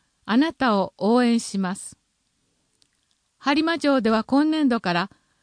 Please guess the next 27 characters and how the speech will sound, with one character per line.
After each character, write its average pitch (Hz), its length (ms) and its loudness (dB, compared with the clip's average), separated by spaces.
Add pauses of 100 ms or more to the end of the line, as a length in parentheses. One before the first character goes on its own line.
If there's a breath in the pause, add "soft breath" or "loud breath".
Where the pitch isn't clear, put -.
(120)
禁 320 300 0
煙 330 180 -2
治 294 120 -4
療 285 180 2
費 220 120 0
の 202 180 0
助 208 180 -2
成 262 320 -2
を 240 80 -2
始 220 260 -4
め 214 140 0
ま 196 180 -4
し - 140 -16
た。 143 180 -12 (2000)
三、 262 380 -2 (580)
ウ 226 120 0
ォ 320 140 2
ー - 20 -6
キ 302 180 -4
ン 285 60 0
グ 285 80 0
の 269 160 0
推 247 240 -4
進。 202 360 -8 (640)
と 240 100 -2
び 320 120 0
っ - 40 -16